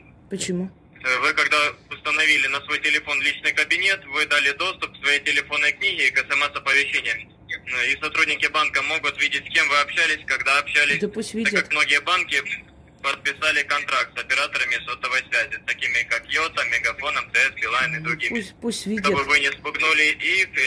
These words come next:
Speaker 2: они не избежали. Но если они будут видеть, что
Speaker 1: Молодой человек,
Speaker 2: ведётся следствие против них.
Speaker 1: можно на секунду?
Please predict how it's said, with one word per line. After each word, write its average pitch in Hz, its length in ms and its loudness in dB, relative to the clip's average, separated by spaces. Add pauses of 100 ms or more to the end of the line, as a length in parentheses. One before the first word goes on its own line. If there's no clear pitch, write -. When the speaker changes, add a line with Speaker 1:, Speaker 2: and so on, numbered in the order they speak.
Speaker 2:
они 143 120 -2
не 135 120 0
избежали. 123 460 -4
Но 143 80 -6 (180)
если 156 180 0
они 160 160 2
будут 147 320 -6
видеть, - 320 2 (2000)
что - 140 0
Speaker 1:
Молодой 226 320 4
человек, 180 360 2
Speaker 2:
ведётся 143 300 -2
следствие 123 400 0
против 131 360 -2
них. 127 160 -4
Speaker 1:
можно 196 500 0
на 170 160 0
секунду? 156 580 0